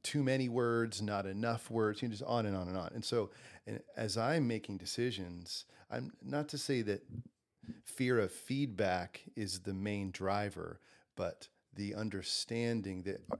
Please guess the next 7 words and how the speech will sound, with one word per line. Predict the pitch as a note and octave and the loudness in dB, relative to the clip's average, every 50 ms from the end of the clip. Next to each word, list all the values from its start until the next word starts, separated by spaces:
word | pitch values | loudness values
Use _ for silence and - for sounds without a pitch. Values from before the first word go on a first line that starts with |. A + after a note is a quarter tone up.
| C3 G#2 | -2 0
demographically | A2+ A#2 A#2 B2 A#2+ G2+ - G2 F#2 F#2+ A2 B2 - D3+ D3 - - D#3 E3 F3+ F3+ - - | 2 2 2 2 0 0 -2 -2 -2 -2 -2 -4 -4 -4 -4 -2 -2 -4 -4 -4 -4 -6 -6
and | A2+ G2 F#2+ | -6 -6 -6
culturally, | - - - A#2 A#2+ A#2+ - - - B2+ A2+ G#2+ G2+ F#2+ F#2+ F#2+ | -6 -4 0 0 0 0 -2 -4 -2 0 0 2 2 0 0 0
we | F#2 F2+ G#2+ A2 A2 | -2 -2 -2 0 0
are | G2+ F#2+ | 0 -2
pretty | F2+ - - - - B2 B2 B2 G#2+ | -2 -4 -4 0 2 2 2 2 0
diverse. | - F#2 E2+ - F2+ F2 G2 A#2+ C3+ - - - - - | 0 -4 -4 -2 0 2 2 2 2 0 -4 -4 -6 -8